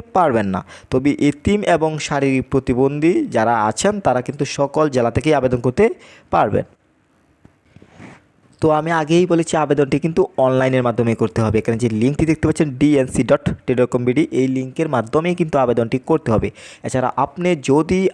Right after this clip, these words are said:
আমার মাধ্যমে আবেদন করতে চান স্ক্রিনে দেওয়া নাম্বারে আমার সাথে যোগাযোগ করবেন। চাইলে আপনি ঘরে বসে কিন্তু পঞ্চাশ টাকায় সার্ভিসটি পেতে পারেন। তো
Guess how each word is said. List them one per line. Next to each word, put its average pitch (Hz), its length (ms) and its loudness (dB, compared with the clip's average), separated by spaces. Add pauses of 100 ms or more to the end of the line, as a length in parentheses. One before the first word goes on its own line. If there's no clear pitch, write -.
আমার 127 200 -2
মাধ্যমে 123 540 -2
আবেদন 180 320 2
করতে 180 380 0
চান 214 120 2 (140)
স্ক্রিনে 156 300 -2
দেওয়া 156 180 4
নাম্বারে 143 280 0 (360)
আমার 131 220 -2
সাথে 156 240 -8
যোগাযোগ 147 320 0 (120)
করবেন। 139 240 0
চাইলে 139 300 0
আপনি 165 140 -4 (160)
ঘরে 131 200 4 (120)
বসে 139 200 0
কিন্তু 165 220 -2 (140)
পঞ্চাশ 147 320 -4 (100)
টাকায় 131 240 0
সার্ভিসটি 135 440 -2 (540)
পেতে 180 240 2
পারেন। 101 240 0 (300)
তো 139 60 0